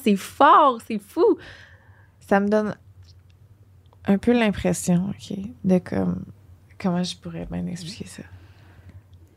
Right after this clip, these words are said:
Speaker 2: <laughs> Tu sais, mettons, je suis chez nous, là.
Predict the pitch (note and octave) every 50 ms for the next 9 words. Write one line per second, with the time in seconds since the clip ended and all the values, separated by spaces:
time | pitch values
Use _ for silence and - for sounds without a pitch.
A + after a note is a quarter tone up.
0 | _ _ _ - - - - - - - - - - - - - - - - -
1 | - C4+ C4+ B3 A#3 - G#3+ F#3+ G#3+ - - - - - - - D4 C4+ - D#4
2 | C#4 C#4 C4 C#4+ B3+ B3+ C4+ C#4 - - B3 A3+ - A#3 G#3 G3 G3 G3 F#3+ F3+
3 | - -